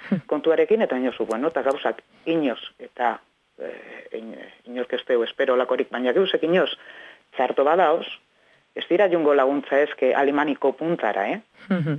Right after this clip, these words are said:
Speaker 1: mhm.
Speaker 2: Etorriko dira, eta esango dozku euri, et, erosi berton, eta ez erosi Txinan. Eta orduan, igual, erantzuten dugu bardin dozkula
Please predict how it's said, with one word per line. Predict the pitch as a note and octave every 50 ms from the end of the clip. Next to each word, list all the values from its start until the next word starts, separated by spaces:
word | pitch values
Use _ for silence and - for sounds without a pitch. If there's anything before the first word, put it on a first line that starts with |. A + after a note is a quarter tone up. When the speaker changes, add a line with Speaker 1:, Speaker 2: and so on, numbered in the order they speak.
| - _ _
Speaker 1:
mhm. | - D#3+ E3 D#3+ D#3+
Speaker 2:
Etorriko | D#3+ - C3 B2+ C#3 C3 C#3+ C#3
dira, | C#3+ C#3+ D3+ E3 F#3+ A#3 C#4 - _ _ _ _ _ _
eta | - - - A#2
esango | - - B2 A#2+
dozku | B2 B2 A#2+ - - C3+
euri, | B2+ B2 C3 C#3 D#3 G#3 G#3 A3 - _ _ - - - - _ _
et, | - G#3 A#3 F3+ - - -
erosi | - - - E3 E3+ - - A#3
berton, | G#3 F3+ F3 F3+ - - G3+ G#3 A#3+ C4 B3 -
eta | D#3 - C#3
ez | C3+ C#3+ -
erosi | G3 F#3 F#3+ F#3 - B2+
Txinan. | - - - B3 C4 A3 A2 G2 G2 - - _ _ _ _ _ _ _ _ _ _ _ _ _ _ _
Eta | _ - C3 B2+ C3
orduan, | B2 A#2+ C3 B2+ C#3
igual, | D3+ D3+ C3 C3+ C#3+ D3+ D3+ D3+ C#3+ C3+
erantzuten | C3 B2+ B2+ C3 C3 - C#3 - C3+ C3+
dugu | C3+ C#3 C3 D#3 D#3+
bardin | D#3+ C#3 - C3+ C#3+ D3 C#3+
dozkula | C#3+ C3 - - D#3+ D#3+ D#3 E3 D#3+